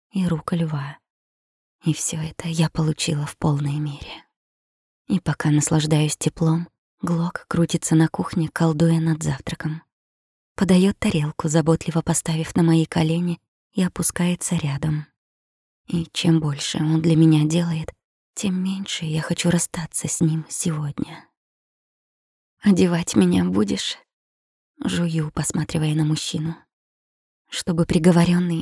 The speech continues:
испытал максимальное количество удовольствий перед казнью. Вопрос, застывший в глазах льва, заставляет продолжить. «Вкусная еда», указываю на тарелку.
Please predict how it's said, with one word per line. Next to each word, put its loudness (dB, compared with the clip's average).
испытал 2
максимальное 4
количество -2
удовольствий -2
перед -2
казнью. -2
Вопрос, -6
застывший 0
в -2
глазах 0
льва, -2
заставляет -2
продолжить. -4
«Вкусная 0
еда», -2
указываю 2
на 2
тарелку. -6